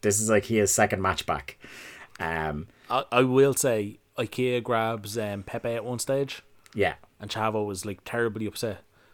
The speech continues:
Speaker 1: Yeah.
Speaker 2: But Ikea is ultimately a coward because he won't actually break the fucking dumb stick.
Speaker 1: Yeah. And you know the thing is as well, like,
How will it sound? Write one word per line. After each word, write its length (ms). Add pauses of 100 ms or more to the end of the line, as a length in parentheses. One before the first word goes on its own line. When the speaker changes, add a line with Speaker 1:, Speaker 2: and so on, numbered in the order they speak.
(380)
Speaker 1:
Yeah. 120 (360)
Speaker 2:
But 120
Ikea 360
is 140
ultimately 560
a 40
coward 480
because 280
he 100
won't 260
actually 280
break 300
the 60
fucking 420
dumb 180
stick. 420 (460)
Speaker 1:
Yeah. 180 (300)
And 180
you 120
know 80
the 80
thing 160
is 120
as 100
well, 200
like, 280